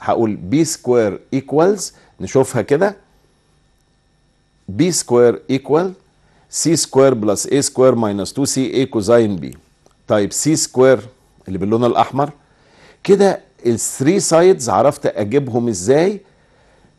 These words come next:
بإن أبدأ بإيه ممكن، أبدأ ببي ممكن، أبدأ بسي ممكن.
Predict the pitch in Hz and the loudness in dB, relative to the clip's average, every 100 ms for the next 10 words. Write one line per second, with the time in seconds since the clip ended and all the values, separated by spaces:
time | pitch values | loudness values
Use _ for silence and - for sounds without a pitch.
0 | _ _ _ - 92 131 143 147 - - | _ _ _ -12 0 2 4 2 -4 -16
1 | _ 113 110 117 151 131 110 117 95 90 | _ -4 -2 2 2 2 0 -2 -2 -4
2 | 87 131 120 131 147 180 202 208 - 104 | 0 0 2 0 2 2 2 -2 -4 -4
3 | 104 101 - 92 101 92 123 120 139 - | -2 -2 -4 -4 -4 -2 -2 -2 -2 -2
4 | 170 - 117 113 98 95 - 98 71 - | -4 -2 -2 -2 -4 -4 -6 -6 -8 -14